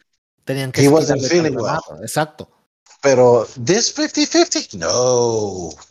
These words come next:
Speaker 2: no.
Speaker 1: De hecho,
Speaker 2: Mala-
Speaker 1: de hecho, pasó con Brody, exacto, por eso mismo. Y si Brody
Speaker 2: No.
Speaker 1: no se hubiera,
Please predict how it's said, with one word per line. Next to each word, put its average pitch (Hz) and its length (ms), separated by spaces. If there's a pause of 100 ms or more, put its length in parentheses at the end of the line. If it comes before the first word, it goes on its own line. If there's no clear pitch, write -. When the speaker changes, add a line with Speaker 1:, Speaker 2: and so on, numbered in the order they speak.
(120)
Speaker 2:
no. 107 680 (380)
Speaker 1:
De 147 200
hecho, 202 320
Speaker 2:
Mala- 131 160
Speaker 1:
de 156 160
hecho, - 300 (180)
pasó 151 300
con 202 220
Brody, 208 400 (480)
exacto, 147 440
por 131 160
eso 208 200
mismo. 233 420 (340)
Y 175 520 (200)
si 165 540 (220)
Brody 180 520
Speaker 2:
No. 180 140 (140)
Speaker 1:
no 165 200
se 220 100
hubiera, 208 400